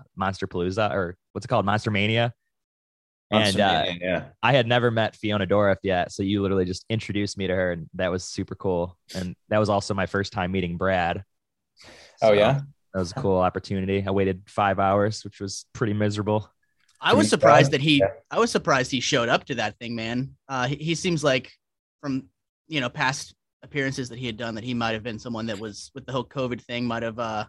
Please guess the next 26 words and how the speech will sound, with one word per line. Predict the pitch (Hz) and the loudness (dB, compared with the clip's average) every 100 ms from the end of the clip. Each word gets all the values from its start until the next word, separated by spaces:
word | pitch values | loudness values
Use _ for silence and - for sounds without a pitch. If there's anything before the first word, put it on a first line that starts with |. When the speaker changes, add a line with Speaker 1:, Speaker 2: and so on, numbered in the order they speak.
| _ | _
Speaker 1:
Flaked. | _ - 101 | _ -2 0
Speaker 3:
stayed | 143 | 0
away | 120 131 | 0 0
from | 180 139 | 0 0
it, | 117 | -2
'cause | 156 | 0
he | 214 | 0
doesn't | 302 294 | 2 2
do | 170 180 | 4 4
a | |
lot | 262 123 | 4 2
of | 123 | 0
these | 120 113 | -2 -2
shows | 139 147 | 0 0
anymore. | 131 113 107 110 113 _ _ | -2 -4 -4 -6 -8 _ _
Speaker 1:
Yeah. | 107 104 90 - | -2 0 2 6
Speaker 2:
Well, | 170 143 | 8 10
he, | 170 180 | 8 2
he, | - 151 151 160 _ - | 4 6 6 2 _ -10
he, | - 151 143 135 135 | 0 4 6 8 8
uh, | 123 117 110 107 - - _ _ _ _ - | 8 8 6 4 -4 -20 _ _ _ _ -8
he | 135 | -4
did | 139 165 | 0 0
stay | - 117 98 | 2 6 6
away | 98 95 | 6 4
f-, | 92 | 2